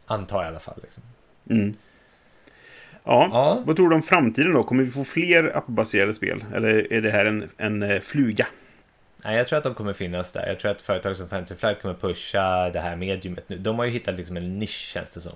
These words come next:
Speaker 1: liksom, hur de
Speaker 2: Mm.
Speaker 1: vill göra sina, och hur de kan göra sina appspel. Och jag kan tänka mig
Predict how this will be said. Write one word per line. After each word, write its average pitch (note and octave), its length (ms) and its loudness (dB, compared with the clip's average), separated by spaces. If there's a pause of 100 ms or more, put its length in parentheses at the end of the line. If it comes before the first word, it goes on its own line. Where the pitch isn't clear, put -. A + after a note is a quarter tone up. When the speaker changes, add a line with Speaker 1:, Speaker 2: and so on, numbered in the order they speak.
Speaker 1:
liksom, - 320 -14
hur F2 120 -8
de E2+ 140 -8
Speaker 2:
Mm. A2 80 4
Speaker 1:
vill F#2+ 120 -2
göra F2 300 -4
sina, F2 300 -12
och E2 80 -6
hur D#2+ 80 -10
de E2 100 -14
kan G2 160 -8
göra E2+ 140 -8
sina F2 180 -14
appspel. E2+ 380 -12
Och E2 60 -6
jag E2+ 80 -8
kan F#2 80 -8
tänka F2 160 -10
mig E2+ 200 -8